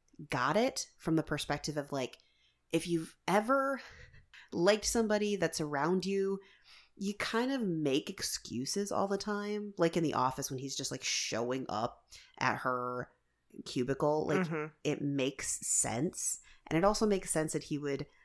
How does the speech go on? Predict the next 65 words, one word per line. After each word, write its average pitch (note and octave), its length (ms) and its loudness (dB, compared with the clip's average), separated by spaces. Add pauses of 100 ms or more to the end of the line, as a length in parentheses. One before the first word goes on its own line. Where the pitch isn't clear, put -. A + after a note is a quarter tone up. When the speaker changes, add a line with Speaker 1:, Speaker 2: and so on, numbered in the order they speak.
(400)
Speaker 1:
get F#3+ 200 6
himself E3 460 4
in C3+ 120 0
a C3 80 0
little C3 260 0
too B2+ 240 -2
deep A#2 340 -6
and C3 120 -4
have B2 180 -8
no B2 140 -4
fucking - 480 -4
clue A#2+ 260 -2
how A#2+ 140 -6
to A2+ 100 -4
get A#2 140 -2
out A2 180 0
of A2 80 -4
it. G#2 200 -2
And A2+ 120 -4
then A2+ 80 -4
he's A#2 160 -6
like, B2 160 -6
"Well, A#2+ 100 -2
I'm B2+ 100 -6
just, C3+ 260 -4
I C3+ 80 -4
gotta D#3+ 260 4
keep F#3 260 -2
going. D3+ 480 4 (460)
What E3 200 8
do F3+ 120 10
I F#3 80 8
do F#3+ 240 6
now?" D#3+ 460 6 (160)
Speaker 2:
Well, A#3 340 12
and - 100 6
I A3 80 10
will C4 140 10
say, G#3 220 4
so - 240 6
I G3+ 160 12
was G3 340 4 (340)
frustrated, C4+ 720 8
and G3+ 180 8
then F#3+ 120 8
at F#3 80 4
the G3+ 60 6
same G3 280 2
time, - 120 2
I G#3 80 12
was G#3+ 240 6
kind C#4 320 4
of C#4+ 80 2
flip-flop - 640 0
back D3+ 300 -4
and E3 100 -8
forth D#3 320 2
between, D3+ 480 -2
"I'm D3 220 0
frustrated D#3 600 4
with C#3+ 200 -2
you D3 100 -2
for C#3+ 160 -6
doing D3 380 0
this," F3 260 4